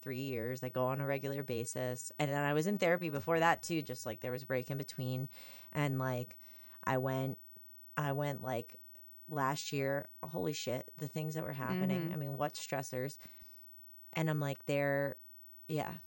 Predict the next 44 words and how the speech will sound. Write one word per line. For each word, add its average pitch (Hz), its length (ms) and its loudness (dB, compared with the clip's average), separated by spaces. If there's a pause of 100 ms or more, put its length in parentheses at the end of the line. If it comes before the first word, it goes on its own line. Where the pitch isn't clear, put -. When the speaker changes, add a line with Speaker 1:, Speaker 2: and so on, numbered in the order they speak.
(400)
Speaker 1:
And 147 120 2
they're 147 140 4
gonna 139 200 0
deny 135 440 0
me 139 180 0
life 120 360 2
insurance 127 540 -4
for 120 220 -2
it. 62 140 -2
And - 140 4
Speaker 2:
Which 175 100 2
Speaker 1:
I'm 139 60 0
just 269 180 2
Speaker 2:
is 240 60 2
Speaker 1:
like, 240 100 4
Speaker 2:
insane. 240 580 2
Speaker 1:
"That's 294 380 0
crazy." 165 680 0
Speaker 2:
Yeah. 277 240 4
Speaker 1:
And 180 100 6
I'm 190 100 6
like, 190 180 4
"I've 202 180 4
never 202 420 6 (320)
been 180 120 2
hospitalized 160 880 2
for 170 120 0
depression. 156 680 -2
I've 147 140 -4
never 151 480 2 (360)
had, 151 520 2 (300)
I - 40 0
mean, 196 140 6
I'm 196 80 4
not 196 160 6
even 208 160 2
on 185 240 4
any 190 220 4
medications. 165 500 0
Speaker 2:
Right, 247 480 6
yeah. 254 400 2
Speaker 1:
I've 160 160 2
never, 156 400 2
like, 147 280 -2